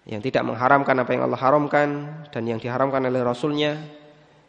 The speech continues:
yang tidak berpegang dengan agama yang benar,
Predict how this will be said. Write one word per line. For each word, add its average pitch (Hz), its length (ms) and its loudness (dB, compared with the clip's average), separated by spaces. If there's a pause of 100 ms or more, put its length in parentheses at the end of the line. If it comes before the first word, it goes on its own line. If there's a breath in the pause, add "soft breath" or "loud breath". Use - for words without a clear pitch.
(180)
yang 110 160 -6
tidak 123 240 -2
berpegang 135 460 0
dengan 131 180 0
agama 135 320 -2
yang 135 160 -2
benar, 147 640 0